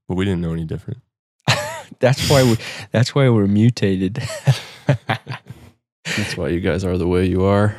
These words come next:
Speaker 2: We got some of that, uh,
Speaker 3: Irrigation scum.
Speaker 2: Yeah, <laughs> corn, corn, corn crop.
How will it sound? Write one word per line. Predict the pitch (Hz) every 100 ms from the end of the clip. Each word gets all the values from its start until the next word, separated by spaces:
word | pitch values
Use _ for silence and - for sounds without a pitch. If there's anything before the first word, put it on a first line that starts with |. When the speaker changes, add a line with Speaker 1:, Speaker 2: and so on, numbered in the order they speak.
| -
Speaker 2:
We | 127
got | 123 117
some | - 135
of | 123
that, | 117 110 -
uh, | 113 107 101 98 107 _ _ _ _ _ _ _ _ _ _ -
Speaker 3:
Irrigation | 92 87 82 101 - 85
scum. | - 92 87 98 98
Speaker 2:
Yeah, | 80 131 131 123 -
<laughs> | -
corn, | - - - - - - - - 127 - 131
corn, | - 170 - 131 - 135 _ - - - -
corn | - 139 143
crop. | 139 - 123 123